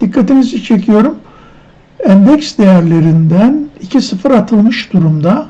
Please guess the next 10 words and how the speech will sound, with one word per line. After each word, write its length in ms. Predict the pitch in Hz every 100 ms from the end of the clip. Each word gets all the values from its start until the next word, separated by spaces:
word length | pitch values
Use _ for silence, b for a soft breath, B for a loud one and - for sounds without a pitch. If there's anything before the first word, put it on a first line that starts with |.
| - -
Matrix, 580 | 226 185 - 185 - -
e, 540 | 220 208 196 190 190 180
bugün 220 | 190 196
sabahleyinden 920 | 190 208 180 175 170 180 - 196 185
itibaren, 540 | 180 151 165 165 190 185 B B B
belki 300 | 330 247 202
dün 160 | 185 202
gece 180 | 190 190
yarısından 440 | 190 185 190 180
itibaren 520 | 175 165 160 180 269